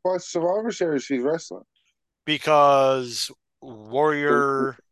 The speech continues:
Speaker 2: and
Speaker 1: Fucked up.
Speaker 2: Bull-, Bulldog, I think, both tested positive for drugs.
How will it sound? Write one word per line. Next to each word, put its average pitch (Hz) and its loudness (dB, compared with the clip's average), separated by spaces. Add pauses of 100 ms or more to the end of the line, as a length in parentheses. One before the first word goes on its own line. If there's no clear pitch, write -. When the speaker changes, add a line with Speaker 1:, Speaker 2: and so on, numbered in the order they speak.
(520)
Speaker 2:
and 139 0
Speaker 1:
Fucked 120 -4
up. 131 4
Speaker 2:
Bull-, 135 -2 (320)
Bulldog, 127 0
I 120 -6
think, 123 -12
both 120 -6 (140)
tested 123 -8
positive 113 -4
for 107 -18
drugs. 98 -14